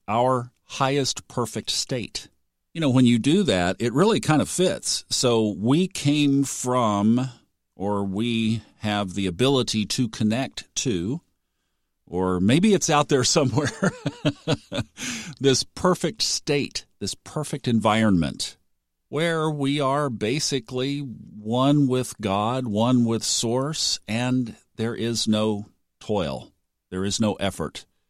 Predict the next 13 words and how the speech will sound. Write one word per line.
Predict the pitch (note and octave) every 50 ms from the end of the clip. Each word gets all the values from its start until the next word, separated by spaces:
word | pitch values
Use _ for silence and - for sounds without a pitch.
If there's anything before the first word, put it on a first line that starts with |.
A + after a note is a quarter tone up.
| _ _ _ _ _
It's | - F2+ - -
not | G#2 G#2 G#2 G#2+ F#2+ - _ _ _ _ _ _
the | - G#2+
dense | D#2+ - G#2 G2 F#2 F2+ - -
earth. | F#2+ F2 D2+ C#2 - - - - - _ _ _ _ _ _ _ _ _ -
It | F2+ F#2+ G#2
is | A2+ A#2 G#2+ F#2+ -
the | - F2
Garden | E2+ E2 A2 F#2+ F#2 F#2 F2 G2+ G2
of | F#2+ F#2 -
Eden. | G2+ G2 F#2+ - D#2+ C#2+ C2 - _ _ -
It's | G2 F#2+ -
perfect. | - - - - G2+ F2 - - A#1+ - - - -